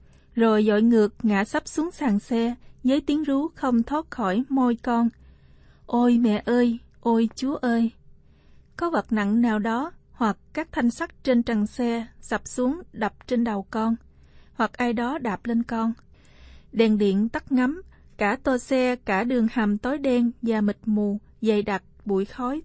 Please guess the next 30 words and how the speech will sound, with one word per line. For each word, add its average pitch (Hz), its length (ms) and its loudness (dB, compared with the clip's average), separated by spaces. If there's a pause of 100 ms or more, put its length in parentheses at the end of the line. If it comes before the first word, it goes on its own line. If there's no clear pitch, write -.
thuốc - 240 -10
nổ. 202 340 -4 (800)
Khi 240 280 2
ngẩng 226 260 0
đầu 254 180 -2
lên 226 360 0
được, 202 240 -2 (260)
con 233 180 -2
thấy 254 200 -4
một - 260 -6
bóng 277 200 -4
người 233 240 0
bước 262 200 -6
ra 240 220 -2
khỏi 214 260 -6
toa 247 220 -6
xe. 240 380 -4 (600)
Con 240 180 6
chồm 214 340 4
lên 233 300 4 (120)
và 208 220 2
bước 262 220 0
theo 240 260 -2
qua 240 240 0
cánh 285 180 -6
cửa 190 380 0 (100)
đã 214 140 -2
nổ 226 240 0
tung 240 340 0
nát 269 120 -2